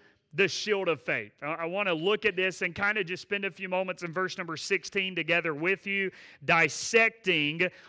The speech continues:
what this means. And first of all, I wanna make note of the first two words. He says this in verse sixteen,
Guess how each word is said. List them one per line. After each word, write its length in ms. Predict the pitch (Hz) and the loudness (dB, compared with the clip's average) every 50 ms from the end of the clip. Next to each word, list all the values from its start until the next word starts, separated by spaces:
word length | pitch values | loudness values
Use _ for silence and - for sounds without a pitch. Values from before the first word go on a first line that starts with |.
| - _ | -14 _
what 380 | - 160 190 196 185 156 156 | 2 4 6 6 6 4 0
this 260 | 156 170 165 - - - | -2 -2 -2 -4 -8 -6
means. 440 | 170 180 185 175 165 156 147 143 | -4 -4 -2 -2 -4 -6 -6 -4
And 140 | 165 175 170 | -4 -4 -2
first 280 | - 214 240 247 - - | 0 0 0 0 -2 0
of 80 | 190 | 2
all, 80 | 185 180 | 2 4
I 40 | 180 | 4
wanna 300 | 190 190 180 175 170 165 143 127 170 170 165 143 | 2 2 0 0 0 -2 -4 -12 -20 -20 -16 -12
make 300 | 151 165 185 190 180 160 | -2 2 2 2 2 2
note 260 | 165 175 185 202 196 | 2 4 4 4 4
of 100 | 185 175 | 0 -2
the 80 | 147 160 | -2 -6
first 300 | 151 - 190 190 170 - | -6 -4 -4 -4 -6 -4
two 140 | - 196 190 | -4 -2 -2
words. 300 | 175 170 151 143 131 - | 0 -2 -2 -2 -4 -6
He 100 | 180 185 | -8 -10
says 320 | 143 - 214 214 208 175 | -4 -2 -2 -2 -2 -2
this 360 | 143 175 185 180 180 175 - - - - - - - | -2 0 2 2 0 0 -4 -12 -18 -20 -16 -8 -8
in 100 | 160 156 | -4 -2
verse 240 | 151 180 185 185 | 0 0 0 -2
sixteen, 580 | - - 196 175 - - - 190 175 165 156 156 | 0 -2 -2 -2 0 -2 -4 -2 -2 -4 -6 -8